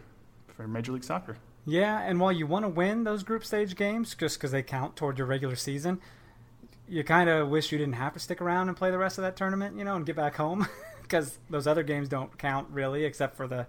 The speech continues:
Speaker 2: Champions League berth you mentioned. But
Speaker 1: Yeah.
Speaker 2: it, uh, I don't know, man. It'll be interesting,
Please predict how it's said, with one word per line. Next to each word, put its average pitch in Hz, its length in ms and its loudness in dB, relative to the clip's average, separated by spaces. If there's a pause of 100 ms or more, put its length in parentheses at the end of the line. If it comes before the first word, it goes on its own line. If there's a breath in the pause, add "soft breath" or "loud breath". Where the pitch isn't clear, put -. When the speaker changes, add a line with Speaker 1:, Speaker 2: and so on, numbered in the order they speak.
(440 loud breath)
Speaker 2:
Champions 143 420 -2
League 135 180 -4
berth 135 280 -2
you 139 80 -4
mentioned. 139 460 -4
But 131 180 -4 (520 loud breath)
Speaker 1:
Yeah. 117 200 -6
Speaker 2:
it, - 180 -8
uh, 131 320 0 (720)
I 220 60 2
don't 277 80 -2
know, 233 120 0
man. 151 200 -2
It'll 190 160 -4
be 190 140 -2
interesting, 170 560 -4